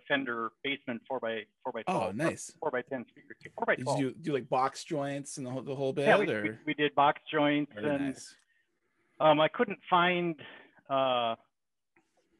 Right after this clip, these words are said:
Speaker 1: I found the grill cloth. So the grill cloth looked good, but I couldn't find the right Tolex, um, you know, cover stuff. So we just had
Speaker 2: Sure.
Speaker 1: vinyl on it. So that didn't look, but from the front, it looked, it looked really good. So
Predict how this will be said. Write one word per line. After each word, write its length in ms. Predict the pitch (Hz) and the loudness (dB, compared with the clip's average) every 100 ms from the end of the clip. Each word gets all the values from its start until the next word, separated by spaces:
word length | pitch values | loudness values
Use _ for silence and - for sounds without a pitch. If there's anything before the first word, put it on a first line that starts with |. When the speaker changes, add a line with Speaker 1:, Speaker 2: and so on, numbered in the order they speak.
| - | -6
Speaker 1:
I 40 | - | 2
found 180 | 220 208 | 4 4
the 60 | |
grill 220 | - 202 | 4 2
cloth. 380 | 185 123 95 95 _ - | 2 0 0 -2 _ -6
So 80 | 139 | -6
the 80 | 127 | 0
grill 200 | 165 208 | 0 4
cloth 280 | 156 131 - | 4 4 2
looked 260 | 139 - - | -8 -8 -4
good, 180 | 143 - | -2 0
but 120 | 131 | 0
I 60 | 131 | 0
couldn't 300 | - 233 - | 0 -2 0
find 300 | 180 165 175 151 | 2 2 2 0
the 100 | 139 | 0
right 180 | 147 - - | 0 -2 -2
Tolex, 320 | 160 156 147 - - - - _ _ _ | 2 4 2 0 -20 -20 -20 _ _ _
um, 380 | 127 120 117 107 - _ - | 0 2 2 -4 -14 _ -8
you 120 | 139 | -2
know, 200 | 120 107 _ - | -2 -4 _ 2
cover 320 | 185 143 123 - | 4 4 2 -2
stuff. 200 | - 113 - | -2 -2 -2
So 80 | 131 | -8
we 120 | 127 | -6
just 160 | 127 135 | -8 -6
had 140 | 143 127 | -4 -2
Speaker 2:
Sure. 120 | 156 | -2
Speaker 1:
vinyl 280 | 117 117 107 | -2 -2 -4
on 200 | 101 98 | -6 -6
it. 80 | 95 | -10
So 80 | 127 | -2
that 160 | 139 143 | 0 0
didn't 160 | 120 110 | -2 -8
look, 120 | 120 - | -8 -4
but 120 | 160 - | -4 -2
from 140 | 165 | -4
the 60 | 131 | 2
front, 240 | 220 180 127 | 2 2 0
it 120 | 131 | -8
looked, 220 | 135 _ _ | -8 _ _
it 100 | 123 | -12
looked 220 | 135 - | -10 -12
really 180 | - - | -16 -16
good. 200 | - - _ | -14 -14 _
So 160 | 107 | -16